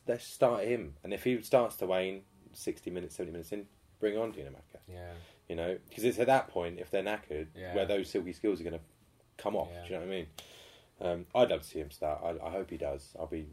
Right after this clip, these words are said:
Speaker 1: eagerly checking, uh, the Forward the
Speaker 2: Mm.
Speaker 1: Hamlet feed to find out who the, he's in the team. Uh, any other players that you think? Uh,
Speaker 2: The only o-, other decision you've got to make at the moment is Ryan Moss or Jacob Erskine, and I said
Speaker 1: Mm.
Speaker 2: last week, personally, I'll go Ryan Moss.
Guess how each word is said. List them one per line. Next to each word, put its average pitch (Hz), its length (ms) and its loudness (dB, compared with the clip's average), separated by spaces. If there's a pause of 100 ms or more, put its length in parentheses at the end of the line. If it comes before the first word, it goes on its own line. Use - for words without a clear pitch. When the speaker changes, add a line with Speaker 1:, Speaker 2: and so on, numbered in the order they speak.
(260)
Speaker 1:
eagerly 95 400 -2
checking, 80 480 -8 (180)
uh, 78 140 -6
the 76 80 -6
Forward 78 220 -6
the 78 60 -4
Speaker 2:
Mm. 76 40 -8
Speaker 1:
Hamlet 76 360 -8
feed 82 320 -2
to - 180 -18
find 85 200 -2
out 80 120 -2
who 82 100 -2
the, 82 160 -8
he's 85 140 -6
in 80 140 -8
the 78 60 -18
team. 80 220 -4 (720)
Uh, 104 40 4
any 131 220 4
other 135 120 10
players 143 500 8
that - 80 -6
you 120 60 -4
think? 131 360 -2
Uh, 120 280 6 (260)
Speaker 2:
The 175 120 6
only 175 120 4
o-, 156 100 4
other 147 460 2
decision 117 360 -8
you've 110 100 -6
got 92 80 -6
to 113 60 -10
make 110 120 -10
at 117 60 -10
the - 80 -10
moment 104 280 -4
is 101 120 -12
Ryan 110 220 -2
Moss 104 180 -8
or 107 40 -14
Jacob 101 280 -10
Erskine, 95 420 -6
and 95 180 -10
I 90 120 -10
said 82 340 -6
Speaker 1:
Mm. 80 40 -20
Speaker 2:
last 90 240 -8
week, 85 200 -12
personally, 87 360 -12
I'll 82 100 -12
go 85 100 -14
Ryan 82 240 -8
Moss. 85 360 -14